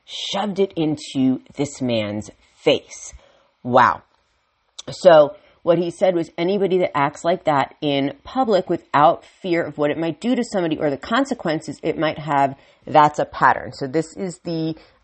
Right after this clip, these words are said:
alleged incident. So, you know,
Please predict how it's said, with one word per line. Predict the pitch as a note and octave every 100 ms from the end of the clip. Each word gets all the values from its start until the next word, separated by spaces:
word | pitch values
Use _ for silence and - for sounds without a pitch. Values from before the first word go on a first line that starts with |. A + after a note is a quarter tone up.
| -
alleged | E3+ D#3+ C#3 C3 C#3 B2+ B2 C#3+ - _ _ _ -
incident. | F#3 E3 - A#2 - - - - - - _ _ _
So, | - - F#3+ F3 D#3+ D3 C#3+ D3 _ _ _ _ _
you | G3
know, | G3 D#3 C#3 C#3+